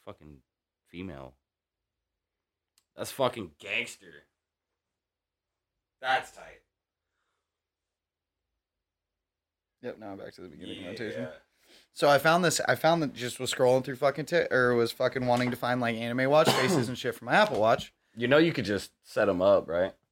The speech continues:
Speaker 1: You can just save the pictures to your phone and go in and do a
Speaker 2: No,
Speaker 1: photo
Speaker 2: these are
Speaker 1: album?
Speaker 2: actually, like, generated specifically for Apple Watches and shit like that.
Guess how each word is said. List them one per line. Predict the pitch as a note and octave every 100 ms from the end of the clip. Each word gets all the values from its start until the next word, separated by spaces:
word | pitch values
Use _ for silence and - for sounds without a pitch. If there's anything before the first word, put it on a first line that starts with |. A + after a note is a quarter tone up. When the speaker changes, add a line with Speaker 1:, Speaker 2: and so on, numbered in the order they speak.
| _ _ _ _ _ _ _ _ _ _
Speaker 1:
You | G#2
can | A#2
just | A2+ -
save | A2+ A2
the | F2+
pictures | G#2 G2+ A2 G2
to | G#2
your | F2
phone | E2 E2+ F2+
and | F2+
go | D#2 F2
in | F2
and |
do | E2 E2
a | D2+
Speaker 2:
No, | D#3 C#3
Speaker 1:
photo | -
Speaker 2:
these | D3
are | -
Speaker 1:
album? | C3+
Speaker 2:
actually, | C#3 D3 C3+
like, | B2 B2 A2 -
generated | A2 B2+ B2 A#2+ A#2+ A2
specifically | - A#2 - A2+ - G#2+
for | G#2 A#2 A2 -
Apple | G#2+ G2+
Watches | G2+ G2+ F#2+ G2+
and | G2
shit | -
like | - F#2
that. | G2 G2+